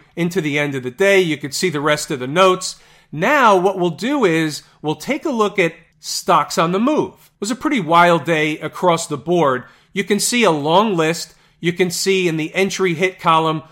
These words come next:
a lot of stuff hit their targets. Instead of going over it here, what I'll do is I'll get rid of this page. We'll go back to the charts,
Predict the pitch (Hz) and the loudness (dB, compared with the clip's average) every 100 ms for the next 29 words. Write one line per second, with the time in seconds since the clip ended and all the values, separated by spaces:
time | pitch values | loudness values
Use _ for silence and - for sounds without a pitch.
0 | _ - 117 160 196 - 196 185 185 - | _ -14 -2 0 0 0 2 2 2 0
1 | 190 196 208 - 156 156 156 156 - - | 0 0 -2 2 2 2 0 -4 -8 -14
2 | _ _ 143 - - 202 180 175 180 170 | _ _ -10 -6 -2 0 0 2 2 4
3 | 175 170 160 151 - 226 165 139 - _ | 4 4 0 -2 -6 -2 -2 -2 -8 _
4 | - 156 160 190 208 165 151 143 151 180 | -8 -4 0 4 4 4 0 -4 -2 -2
5 | 180 185 214 - 170 151 139 - _ - | 0 0 -2 -2 -2 -2 -6 -14 _ -6
6 | 151 165 180 180 - 156 - 202 165 147 | -2 2 2 0 -2 -4 -2 2 4 2
7 | - | -6